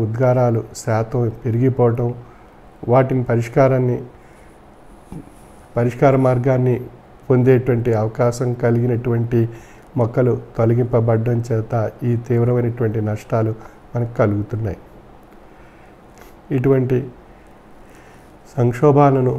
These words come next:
మనం తొలగించుకొని ప్రకృతిని పరిరక్షించుకుంటూ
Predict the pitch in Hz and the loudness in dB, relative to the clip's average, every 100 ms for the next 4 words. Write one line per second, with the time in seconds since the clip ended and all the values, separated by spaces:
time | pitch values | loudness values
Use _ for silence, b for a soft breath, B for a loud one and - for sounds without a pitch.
0 | 131 127 117 113 - - - - - - | 0 0 0 -2 -10 -20 -20 -20 -20 -20
1 | - - - 127 123 131 127 - 127 127 | -20 -16 -2 0 4 2 0 0 0 0
2 | 127 - - 123 113 143 - 135 131 120 | -2 -8 -2 0 2 0 2 2 2 -2
3 | - 113 - - - 123 123 123 120 - | -12 -16 -16 -20 -6 0 2 2 -2 0
4 | 135 127 - 123 120 | -2 -2 0 0 2